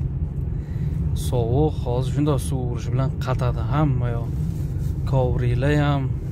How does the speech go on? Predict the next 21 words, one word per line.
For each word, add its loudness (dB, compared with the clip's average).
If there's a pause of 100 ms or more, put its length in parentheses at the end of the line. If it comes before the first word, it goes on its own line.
(220)
eshiklar 2
ham, 0 (100)
hamma 0
yoq 0
dedimu. 0 (920)
Ijorskiy 2 (100)
проеzdni 2
moykasiga 0
ketyapman. -2 (2000)
Podvalga 0 (540)
qani -2
boraychi. 0 (2000)
Agar 4 (120)
moshin 2 (120)
ko'p, 4 (100)
yarim 2
soat, 2
bir 2 (100)
soat 2
kutadigan 2
bo'lsa, 0